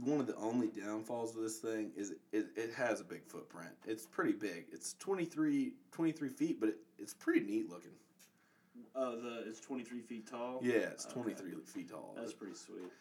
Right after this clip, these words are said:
Speaker 1: Yeah, so, like, it's not like, they can't just put it in the middle of the city,
Speaker 2: Yeah,
Speaker 1: you know,
Speaker 2: it's
Speaker 1: it has
Speaker 2: like, uh, the size of a dining room table, but twenty-three feet tall.
Speaker 1: Yeah,
Speaker 2: Okay.
Speaker 1: it ha-, yeah, it has to be in a park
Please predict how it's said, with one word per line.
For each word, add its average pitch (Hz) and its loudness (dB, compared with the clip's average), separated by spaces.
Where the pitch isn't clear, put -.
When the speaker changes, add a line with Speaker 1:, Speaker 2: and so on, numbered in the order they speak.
Speaker 1:
Yeah, 101 6
so, 139 6
like, 120 4
it's 127 0
not 147 4
like, 113 2
they 120 2
can't 117 0
just - -6
put 135 4
it 98 4
in 95 -8
the 95 -8
middle 98 -4
of 80 -14
the - -18
city, 101 -2
Speaker 2:
Yeah, 110 0
Speaker 1:
you 104 2
know, 107 2
Speaker 2:
it's 101 -2
Speaker 1:
it 104 -6
has 110 2
Speaker 2:
like, 113 -4
uh, 95 -6
the 90 -14
size 107 -6
of 98 -10
a 95 -10
dining 104 -6
room 104 -6
table, 98 -8
but 85 -10
twenty-three - -12
feet - -14
tall. - -10
Speaker 1:
Yeah, 113 6
Speaker 2:
Okay. 107 0
Speaker 1:
it 117 6
ha-, 120 4
yeah, 104 6
it 90 -2
has 113 4
to 104 -10
be 107 8
in 95 0
a - -10
park 107 4